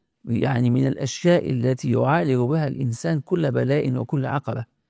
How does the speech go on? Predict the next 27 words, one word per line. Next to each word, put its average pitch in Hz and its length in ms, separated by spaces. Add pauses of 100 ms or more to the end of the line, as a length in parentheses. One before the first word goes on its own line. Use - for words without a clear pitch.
(320)
فالإنسان 139 440
لما 202 180
يستحضر 190 520
ما 147 140
عند 175 220
الله 156 240
تعالى: 147 220
"وما 151 180
عند 170 180
الله 170 240
خير 175 200
وأبقى"، 147 560 (600)
فيبقى - 300
عارف 220 340
إنه 165 140
مهما 190 280
ترك 190 340
ما 151 160
ترك 147 340
شيئاً، 123 520
ومهما 151 480
فات 160 280
ما 135 180
فات 143 240
شيئاً، 135 400 (260)
ومهما 160 320
خسر، 143 380